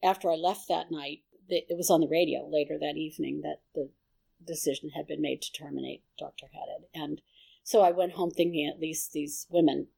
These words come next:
have some peace from this." And one of the things that I think is, is really important, and I've thought about this really in the last couple of weeks when I watched the stories of these women who've come forward,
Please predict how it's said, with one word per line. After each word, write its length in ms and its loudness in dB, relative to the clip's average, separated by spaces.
have 120 -4
some 200 -4
peace 240 -6
from 160 -4
this." 180 -4
And 120 4
one 140 6
of 60 2
the 100 0
things 280 2
that 100 2
I 60 0
think 260 -10
is, 220 -6
is 220 -2
really 540 -4
important, 600 -2
and 140 -6
I've 160 -8
thought 220 -2
about 220 -2
this 420 -4
really 340 -6
in 100 -2
the 60 -2
last 280 0
couple 260 -6
of 120 -8
weeks 240 -8
when 80 -8
I 80 -8
watched 380 -8
the 60 -10
stories 600 -8
of 140 -10
these 180 -12
women 200 -10
who've 200 -20
come 140 -12
forward, 380 -6